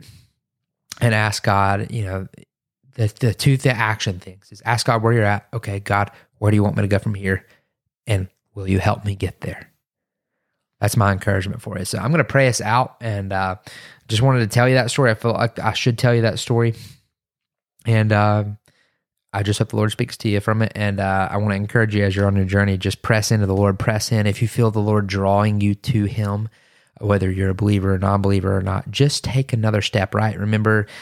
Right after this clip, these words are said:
you, we talk about that. It's about steps. It's not about understanding everything, doing everything at once. It's about one step. That's my encouragement for you. Ask God what that one next step is. So, Lord Jesus, I thank you, Lord, for this story.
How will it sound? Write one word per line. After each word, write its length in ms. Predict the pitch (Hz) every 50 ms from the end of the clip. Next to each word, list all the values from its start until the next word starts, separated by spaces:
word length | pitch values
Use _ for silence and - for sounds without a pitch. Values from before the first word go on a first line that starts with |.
| - - -
you, 180 | - 107 104 - -
we 120 | - 104
talk 300 | 104 - 113 110 104 -
about 200 | 104 98 95 -
that. 140 | 104 95 -
It's 160 | 123 117 -
about 400 | 123 110 123 123 113 - - -
steps. 540 | - - - - - 120 110 - - - -
It's 140 | 117 - 143
not 100 | 139 147
about 300 | 143 135 - - _ _ _ _ -
understanding 720 | 143 147 143 131 - - - 127 123 120 110 98 95 98
everything, 460 | 90 95 110 110 - - 110 110 107 98
doing 220 | 117 117 113 110
everything 280 | 107 107 107 - 107 95
at 60 | -
once. 220 | 107 113 110 -
It's 80 | 131 139
about 360 | 135 131 107 67 95 101 -
one 260 | 107 104 110 117 117
step. 480 | 117 - - - - - - - _ _ _ _ _ _ _ _ -
That's 160 | 113 113 -
my 80 | - 117
encouragement 440 | 110 - - 107 101 98 101 98 -
for 120 | 110 101
you. 60 | 95
Ask 280 | - 101 113 104 - -
God 240 | 104 92 92 92 92
what 300 | 101 104 101 _ _ -
that 240 | 104 95 - - -
one 460 | 104 107 104 104 107 110 110 107 101
next 220 | 98 98 101 - -
step 300 | - 87 87 - - -
is. 200 | - - - - - - - - - -
So, 180 | - - 117
Lord 200 | 107 117 120 117
Jesus, 380 | 110 120 123 117 120 117 113 -
I 80 | 110 101
thank 240 | - 127 117 -
you, 120 | - 117 110
Lord, 320 | 113 110 110 107 107 110 - _ _ _ _ _ _ _ _ _ _ _ _ _ _ _ _ _ _ _ _ _ -
for 140 | 117 107
this 160 | 98 98 87 -
story. 360 | - - 135 120 117 120